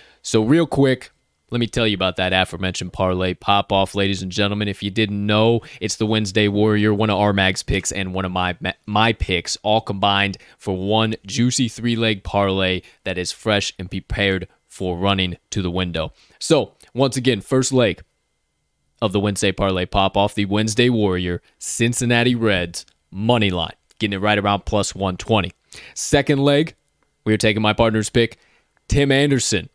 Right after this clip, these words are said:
over one and a half hits or two plus hits, whatever book you are currently finding that on, right around plus one oh five right now. In the third and final leg, my pick, we are taking the Giants first five run line plus a half, right around minus one twenty-five.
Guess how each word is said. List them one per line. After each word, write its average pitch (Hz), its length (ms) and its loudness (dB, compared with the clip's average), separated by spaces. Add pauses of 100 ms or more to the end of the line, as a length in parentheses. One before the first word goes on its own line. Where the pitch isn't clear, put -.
(580)
over 131 240 4
one 127 180 2
and 120 100 2
a 110 60 2
half 107 280 2
hits 113 300 -2
or 98 160 -2
two 120 220 -2
plus 101 380 -2
hits, 107 260 -4
whatever 98 320 -2
book 101 340 -4
you 98 120 -4
are 92 80 -2
currently 98 400 -4
finding 95 380 -4
that 87 180 -4
on, 113 320 2 (340)
right 92 200 0
around 101 240 0
plus 104 300 -4
one 98 160 -6
oh 92 100 -4
five 107 400 2
right 92 200 2
now. 95 260 2
In 104 140 -2
the 101 80 -2
third 120 280 2
and 113 100 -2
final 107 320 0
leg, 101 340 0
my 110 340 0
pick, 101 360 -4 (500)
we 98 100 0
are 95 80 2
taking 101 320 -2
the 95 80 -2
Giants 95 640 0 (100)
first - 360 -2
five 98 340 2
run 104 380 0
line 87 260 -2
plus 98 280 -6
a 90 60 -6
half, 104 540 0 (260)
right 95 140 -2
around 92 240 -2
minus 95 380 -2
one 101 320 -4
twenty-five. 104 1000 0